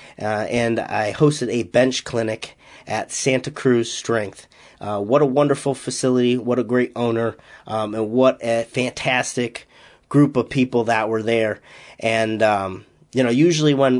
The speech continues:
when I do these bench clinics, it, it's typically been at a CrossFit box. And while they're great, they're awesome,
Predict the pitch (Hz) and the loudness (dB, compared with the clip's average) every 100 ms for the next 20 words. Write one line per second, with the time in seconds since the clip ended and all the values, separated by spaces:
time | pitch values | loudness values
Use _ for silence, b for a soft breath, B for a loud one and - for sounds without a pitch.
0 | - 131 123 131 127 107 123 123 - - | 0 -2 0 0 0 0 0 0 -2 -6
1 | 113 107 - - 117 117 110 117 - - | -6 -6 -8 -6 -4 -4 -6 -8 -6 -2
2 | 226 208 170 120 131 131 123 110 113 - | 0 2 2 4 4 4 2 -2 -6 -8
3 | - - 123 135 131 - 117 95 110 104 | -14 -2 2 2 2 -2 -4 -2 -2 -2
4 | 110 - - - B B B B B 110 | -2 -8 -16 -18 B B B B B -2
5 | 117 113 113 110 - - _ _ - 135 | 2 2 0 -2 -6 -20 _ _ 0 2
6 | 160 160 127 - _ 135 131 135 110 143 | 4 2 0 -10 _ -10 -2 -2 0 0
7 | 147 - - 117 123 135 - - 104 | 0 -2 -6 -2 4 4 2 -2 -8